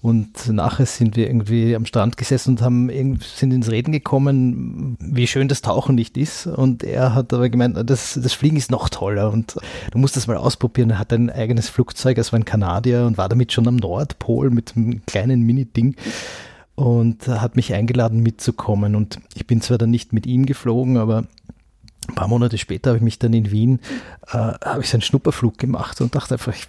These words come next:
das schaue ich mir mal an. Wenn der so geschwärmt hat davon, äh, muss es ja ganz toll sein mit so einem kleinen, wirklich wie in einer Nussschale. Und, äh, bin mitgeflogen, eine halbe Stunde oder vierzig Minuten und war dann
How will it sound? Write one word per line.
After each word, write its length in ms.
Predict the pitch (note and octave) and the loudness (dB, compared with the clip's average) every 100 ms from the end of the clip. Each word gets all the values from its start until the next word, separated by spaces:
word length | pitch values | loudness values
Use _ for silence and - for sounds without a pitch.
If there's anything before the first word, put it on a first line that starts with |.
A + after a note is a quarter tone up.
| - | -12
das 320 | G#2+ - - | -10 -8 -8
schaue 200 | - - | -8 -2
ich 60 | |
mir 100 | B2+ | 0
mal 160 | B2 B2+ | 2 2
an. 220 | G#2+ G#2+ | 0 0
Wenn 120 | A2 | 0
der 140 | A#2+ C3+ | 2 2
so 160 | C#3 | 2
geschwärmt 420 | D3 - F2+ A2+ - | 0 0 0 0 0
hat 160 | C#3 | 0
davon, 480 | D3 - E3+ - - | -4 0 0 2 0
äh, 260 | - G#2+ - | 0 -2 2
muss 280 | C3 C3 | 2 0
es 80 | - | -2
ja 80 | C3+ | -2
ganz 260 | A#2 G#2+ - | 0 0 0
toll 240 | G#2+ A2+ | 0 2
sein 200 | A#2 A#2 | 2 0
mit 120 | A2 | 0
so 80 | G#2 | -4
einem 140 | G2 | -6
kleinen, 420 | - - G2 C3+ A#2+ | -6 -4 0 2 0
wirklich 240 | A#2 - | -2 -2
wie 40 | |
in 100 | B2 | 2
einer 160 | A#2+ A#2 | 2 2
Nussschale. 560 | B2 - - G#2 G2+ A#2+ - - - - - - | 2 0 -2 0 0 -2 -6 -10 -10 -12 -16 -20
Und, 560 | _ B2+ B2 A#2 A#2 A2 | _ 0 2 2 0 0
äh, 380 | A#2+ A2+ A2+ - _ _ _ - - - - - | 2 2 0 -4 _ _ _ -14 -14 -14 -20 -6
bin 220 | D3 C3+ | -2 0
mitgeflogen, 1120 | C3+ - F3+ - - D#3+ E3 D3+ C3+ A2+ B2 | 0 -2 -6 -4 -2 0 0 0 0 -2 -4
eine 120 | A2+ A2 | -4 -2
halbe 200 | B2+ D3 | -2 -2
Stunde 460 | - C#3+ D#3 D3 | 0 0 2 2
oder 140 | C3 B2+ | 0 0
vierzig 360 | D3 C3 C#3 | 0 0 0
Minuten 480 | C#3 C3 C3+ D3 D3 | 2 2 2 2 2
und 320 | - C3 G#2+ | 2 0 2
war 220 | F#2 G2 | -2 0
dann 320 | A#2+ C#3 C#3+ | 2 2 2